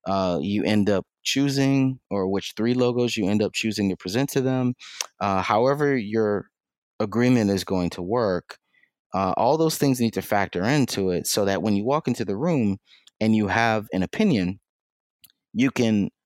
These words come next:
have that opinion rooted in all those things, and you can start peppering your answers. You can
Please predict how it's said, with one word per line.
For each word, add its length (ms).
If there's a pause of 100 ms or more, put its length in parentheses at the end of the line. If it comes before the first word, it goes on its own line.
(120)
have 240
that 140
opinion 460
rooted 460
in 480
all 260
those 340
things, 460
and 240
you 80
can 140
start 360
peppering 560
your 180
answers. 720 (520)
You 100
can 180